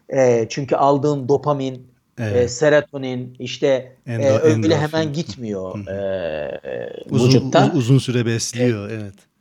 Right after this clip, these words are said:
Speaker 1: e, uzun süre besliyor. Yani
Speaker 2: Hı hı.
Speaker 1: öyle oluyor ki bazen iki hafta, e, onun etkisinle bile kalıyorsun. Yani tam böyle etkisi biter gibi oluyor.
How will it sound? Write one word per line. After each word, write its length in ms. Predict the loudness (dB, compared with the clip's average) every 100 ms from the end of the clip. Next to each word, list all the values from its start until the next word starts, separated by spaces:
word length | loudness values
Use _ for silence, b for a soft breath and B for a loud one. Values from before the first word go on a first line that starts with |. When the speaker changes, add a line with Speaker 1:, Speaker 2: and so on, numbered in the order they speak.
| _ _ _ _ _ -2
Speaker 1:
e, 140 | 0
uzun 340 | -2 -8 -8
süre 300 | -8 -6 -6
besliyor. 440 | -6 -12 -14 -18 -14
Yani 440 | -10 -10 -10 -12 -8
Speaker 2:
Hı 40 |
hı. 60 | -6
Speaker 1:
öyle 140 | -2
oluyor 340 | -2 0 0
ki 120 | -2 0
bazen 400 | 0 0 -4 -6
iki 260 | -6 -2
hafta, 500 | -2 -2 0 0 -2 -6
e, 580 | -6 -4 -4 -4 -6 -4
onun 280 | -4 -4 -10 -10
etkisinle 680 | -10 -10 -16 -12 -8 -6 -2
bile 340 | 0 0 -4 B B -10
kalıyorsun. 580 | -4 0 -2 -4 -10 -6
Yani 260 | -6 -6
tam 260 | -4 -4 -4
böyle 200 | -2 -2
etkisi 360 | -4 -10 -10
biter 240 | -6 -2 -2
gibi 220 | -2 -4
oluyor. 380 | -4 -2 -2